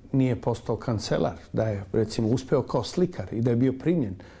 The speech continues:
pošto je odbijen dva puta na Likovnoj akademiji, vi kao istoričar, da li bi put is-, istorije išao tim pravcem?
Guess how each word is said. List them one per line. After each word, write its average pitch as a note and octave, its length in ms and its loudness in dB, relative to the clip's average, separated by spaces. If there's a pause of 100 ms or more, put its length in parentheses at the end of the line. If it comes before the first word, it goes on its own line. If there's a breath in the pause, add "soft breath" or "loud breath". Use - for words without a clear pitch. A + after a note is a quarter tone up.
(280 loud breath)
pošto - 260 -2
je - 20 6
odbijen A#2+ 340 2
dva C3+ 180 2
puta B2 300 -8
na A#2 160 -2
Likovnoj A#2+ 440 0
akademiji, A#2+ 560 0 (300 loud breath)
vi B2+ 140 4
kao B2+ 180 2
istoričar, B2+ 560 -2 (280 loud breath)
da A#2 80 2
li A2+ 100 4
bi C3+ 180 2
put F#3 240 2
is-, - 200 -10
istorije C#3 420 2
išao B2 220 -2
tim A2 240 0 (420)
pravcem? - 380 -4